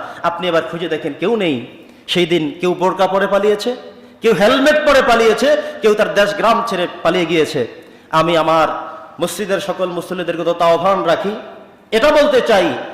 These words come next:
একজন নামাজি মানুষ, একজন ইমানদার মানুষ কখনো এই নরাধম পিশাচের আওয়ামী লীগ নামে এই দলটা কখনোই করতে পারে না। যদি কেউ করে থাকেন, তওবা করে, ইস্তেগফার করে,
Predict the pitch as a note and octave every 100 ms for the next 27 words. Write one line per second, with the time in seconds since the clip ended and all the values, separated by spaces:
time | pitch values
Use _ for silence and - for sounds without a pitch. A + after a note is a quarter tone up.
0 | - - F3+ F3+ G3+ F3 D#3+ E3+ E3+ D3+
1 | D3 D3 C3+ C#3+ - - - _ _ _
2 | _ - A3+ D4 B3+ A#3+ A#3 A#3 A3 F#3+
3 | F3 - - - - - - - B3+ C4
4 | D4 G#3 B2 - - - - - - G#3+
5 | G3+ F#3+ F#3 F3+ G3 - F3 F3+ F#3+ -
6 | F3 G#3+ A3+ A3 A3 F#3 F#3 F3 C#3 -
7 | - F#3+ D#3 F3 F3 E3 D#3+ F#3 F3 D#3
8 | C#3 C#3 C#3 C3+ C3 - - - - -
9 | E3 A3 A#3+ A3+ A3+ A3 A3 B3+ C#4 -
10 | - - - - G3+ A#3 A#3 A#3+ B3+ -
11 | - - G3 - A3 A3 A3+ G3+ E3+ B3